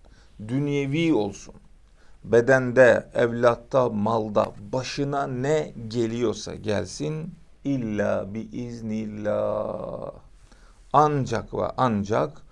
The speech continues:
Allah'ın izniyle başımıza gelir bu yani. Başka türlü gelmez. Ha.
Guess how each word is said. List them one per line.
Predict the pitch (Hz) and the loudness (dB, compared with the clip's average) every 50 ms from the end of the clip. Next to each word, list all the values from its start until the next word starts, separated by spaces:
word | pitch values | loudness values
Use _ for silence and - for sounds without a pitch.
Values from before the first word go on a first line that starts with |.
| - - - - - - | -20 -20 -20 -14 -10 -8
Allah'ın | 123 120 123 123 123 127 131 135 127 123 147 165 - - | -6 -6 -4 -4 -2 -2 -2 -2 -4 -6 -8 -10 -10 -10
izniyle | - - 127 123 127 143 165 156 131 - 69 - - | -10 -10 -10 -10 -10 -10 -10 -10 -10 -12 -16 -14 -4
başımıza | 110 120 117 - - 113 110 101 101 107 | -2 -2 -2 0 -2 -4 -4 -2 -2 -4
gelir | 95 90 98 92 92 92 90 85 | -4 -4 -6 -8 -8 -8 -8 -8
bu | 92 92 | -10 -10
yani. | 85 82 82 85 - - - - - - _ | -10 -10 -12 -14 -16 -20 -20 -20 -20 -10 _
Başka | - 120 - - - 147 143 | -6 -6 -6 -4 -6 -6 -4
türlü | 143 123 120 135 170 | -4 -6 -6 -4 -6
gelmez. | 190 262 254 269 269 - - - - - - - - - - - - - - - - - - - | -6 -8 -10 -12 -12 -14 -14 -16 -18 -20 -20 -20 -20 -20 -20 -20 -20 -20 -20 -20 -20 -20 -18 -12
Ha. | - 107 104 - - - - | -10 -10 -10 -10 -12 -16 -20